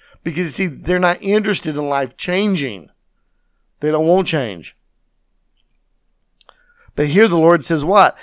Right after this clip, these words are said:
He's still looking for people to come into his house. If they don't want to go, fine. God is not gonna take people kicking and screaming into heaven.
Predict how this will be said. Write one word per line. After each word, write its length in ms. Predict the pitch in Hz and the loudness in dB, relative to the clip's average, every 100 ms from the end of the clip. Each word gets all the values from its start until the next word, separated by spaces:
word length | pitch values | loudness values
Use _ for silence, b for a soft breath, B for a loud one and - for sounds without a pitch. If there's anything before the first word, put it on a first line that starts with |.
| B | B
He's 220 | - 175 | -4 -4
still 360 | - 170 196 170 | -2 4 4 4
looking 360 | 180 185 156 147 | 0 -2 -8 -6
for 120 | 156 | -8
people 320 | 147 139 156 | -8 -6 -6
to 60 | 143 | -6
come 220 | 139 135 | -6 -6
into 220 | 127 139 | -6 -6
his 120 | 135 | -4
house. 300 | 175 175 160 | 0 0 0
If 140 | 135 123 | -4 0
they 140 | 170 | 2
don't 140 | 202 | 2
want 160 | 196 196 | 4 2
to 60 | 175 | 4
go, 320 | 139 131 151 B B B B _ _ _ _ _ _ | 2 2 -2 B B B B _ _ _ _ _ _
fine. 640 | _ 156 180 156 104 - 127 | _ -4 -2 -2 -6 -16 -4
God 300 | 147 170 202 | 0 2 0
is 120 | 156 | 0
not 200 | 180 202 | 0 0
gonna 160 | 208 190 | -2 -2
take 260 | 190 226 | -2 -2
people 280 | 190 170 170 | -6 -4 -6
kicking 340 | - 151 175 | -6 -6 -6
and 100 | 180 | -6
screaming 460 | 170 165 160 160 151 | -6 -4 -4 -4 -6
into 160 | 147 156 | -6 0
heaven. 400 | 156 127 95 | 2 2 -2